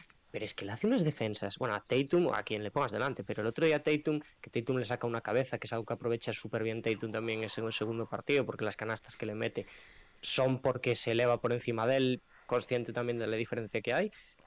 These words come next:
eh, pero es que, es que Payton le pone la mano rozando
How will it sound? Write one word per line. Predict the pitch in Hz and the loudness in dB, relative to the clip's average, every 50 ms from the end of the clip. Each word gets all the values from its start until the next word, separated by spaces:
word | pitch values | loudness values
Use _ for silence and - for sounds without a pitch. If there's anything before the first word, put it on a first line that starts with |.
| - - - _ _ - | -20 -20 -20 _ _ 0
eh, | 139 131 127 127 127 120 120 120 120 117 113 - - - - - - - - | 2 4 4 6 6 4 4 4 4 4 4 2 -2 -8 -20 -20 -6 0 0
pero | 143 120 123 | 2 2 2
es | 117 - | 0 -2
que, | - - 120 120 - 131 135 - - - | 0 0 2 2 0 -2 -8 -10 -10 -8
es | 151 135 - - | -4 -4 -4 -2
que | - 127 117 | -2 -2 0
Payton | - - 127 127 131 170 165 | 2 2 2 4 4 4 4
le | 147 | 4
pone | - 156 160 165 160 | 4 4 6 6 6
la | 151 147 | 6 4
mano | 143 156 160 180 196 202 - - - - - - - | 4 2 2 2 0 -4 -6 -12 -20 -20 -20 -12 -6
rozando | 131 127 120 - - 135 156 160 143 117 104 | -4 -2 -2 0 0 2 2 2 2 0 -2